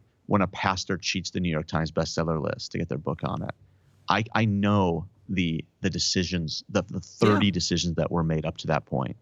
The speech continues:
Speaker 2: Yep.
Speaker 1: I, I know how one could convince themselves that was good.
Speaker 2: Yep.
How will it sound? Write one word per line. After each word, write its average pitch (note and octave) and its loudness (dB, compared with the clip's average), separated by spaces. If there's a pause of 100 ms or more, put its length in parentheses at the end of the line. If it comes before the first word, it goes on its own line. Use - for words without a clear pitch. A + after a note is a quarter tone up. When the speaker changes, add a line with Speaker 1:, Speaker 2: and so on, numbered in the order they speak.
Speaker 2:
Yep. A#2+ 2 (400)
Speaker 1:
I, E2+ 2 (100)
I A2 4
know G2+ 6
how F2+ 2
one F2 0
could E2 -4
convince D#2+ -4
themselves D#2 -2
that D#2 0
was - -10
good. - -10
Speaker 2:
Yep. C3 0